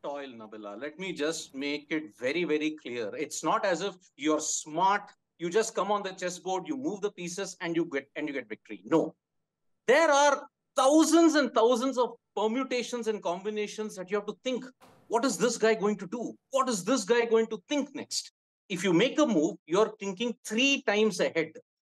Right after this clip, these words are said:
Okay, this is what he will be at that position. Now, I'll give you a classic case of intellectual. We have to now call him the Thala of chess for one simple reason, because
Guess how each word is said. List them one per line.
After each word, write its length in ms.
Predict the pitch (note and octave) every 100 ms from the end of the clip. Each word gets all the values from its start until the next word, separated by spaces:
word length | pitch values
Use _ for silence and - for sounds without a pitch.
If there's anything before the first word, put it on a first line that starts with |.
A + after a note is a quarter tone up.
| _ _
Okay, 340 | G3+ - F3
this 180 | C3+ E3
is 120 | G#3
what 200 | F#3 G#3
he 120 | E3+ D#3+
will 180 | F3
be 140 | E3+ E3+
at 100 | -
that 180 | C#3+ -
position. 400 | A#2 A2+ - F#2 _ _ _ _ _ _ -
Now, 300 | C#4 G#2+ F2+ _ -
I'll 200 | G3 G#3+
give 140 | C#4
you 120 | D#4
a 60 | A#3+
classic 420 | E3+ F3 B3+ A#3+
case 200 | G#3+ F#3
of 160 | A3+ A#3 -
intellectual. 800 | F#3 F3+ G#3+ D#3+ - - G#2 _ _ _ _ _ _ _ _ _ _
We 120 | B3+
have 240 | A3 A#3 -
to 120 | F4
now 180 | C#4 C4
call 260 | B3 F3+
him 220 | A3+ B3 A#3
the 140 | G#3+
Thala 360 | E3+ D#3+ G#3 F3+
of 160 | -
chess 280 | - D3+ D3+
for 180 | E3+ C#3+
one 200 | C3+ F3
simple 440 | - D3 C3+ D3
reason, 340 | B2 A#2+ G#2+ F#2+
because 360 | A#2 E3+ D#3